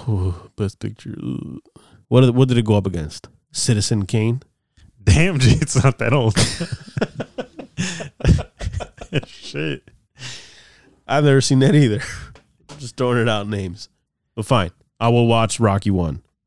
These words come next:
Speaker 1: all the way through.
Speaker 2: There's a long way
Speaker 1: This
Speaker 2: of saying our
Speaker 1: weekend.
Speaker 2: fucking whiskey picks.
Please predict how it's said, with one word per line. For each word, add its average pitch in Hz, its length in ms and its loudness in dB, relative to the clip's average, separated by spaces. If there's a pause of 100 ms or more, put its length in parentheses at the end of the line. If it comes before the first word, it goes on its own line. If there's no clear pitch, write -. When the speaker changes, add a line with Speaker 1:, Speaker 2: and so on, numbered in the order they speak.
(360)
Speaker 1:
all 107 160 4
the 101 60 2
way 95 120 4
through. 87 340 -4
Speaker 2:
There's 95 180 -2
a 92 60 0
long 85 320 4
way 85 140 2
Speaker 1:
This 87 160 2
Speaker 2:
of 95 60 -2
saying 92 220 0
our 87 80 2
Speaker 1:
weekend. - 100 -4 (280)
Speaker 2:
fucking 101 80 4
whiskey - 360 4
picks. - 640 0